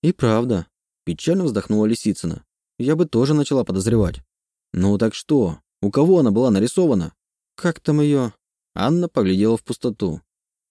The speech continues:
«Светленькая девочка такая, симпатичная». «Светленькая?» — нахмурился я. «Может, Бе-, да, точно, Белецкая Таня.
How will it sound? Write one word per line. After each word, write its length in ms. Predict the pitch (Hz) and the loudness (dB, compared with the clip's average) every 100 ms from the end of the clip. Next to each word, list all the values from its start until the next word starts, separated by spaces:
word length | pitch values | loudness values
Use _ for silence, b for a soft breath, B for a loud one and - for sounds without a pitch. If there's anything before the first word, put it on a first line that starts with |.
| _ | _
«Светленькая 600 | - - 208 165 113 107 110 | -16 0 0 2 0 2 2
девочка 380 | 156 139 - | 2 0 -2
такая, 280 | 98 - 90 | -6 -4 -4
симпатичная». 880 | - 147 196 196 226 - 95 76 - _ _ _ _ | -2 -2 -2 0 -2 -2 -4 -4 -10 _ _ _ _
«Светленькая?» — 1000 | - 87 85 90 139 156 165 101 78 _ _ | -8 -2 -2 0 0 0 0 0 -4 _ _
нахмурился 560 | - - 110 95 82 98 | -12 -4 -2 -2 -2 -2
я. 300 | 92 78 - _ | -2 -2 -10 _
«Может, 380 | - 95 104 101 | -4 -2 0 -2
Бе-, 420 | 90 87 110 101 - _ - | -2 0 2 2 -2 _ -8
да, 240 | 127 147 92 | -2 0 0
точно, 420 | 170 160 87 165 - | -2 -2 -6 -10 -4
Белецкая 480 | 92 143 185 202 | 0 2 0 -2
Таня. 380 | 170 123 90 - | 0 0 0 -4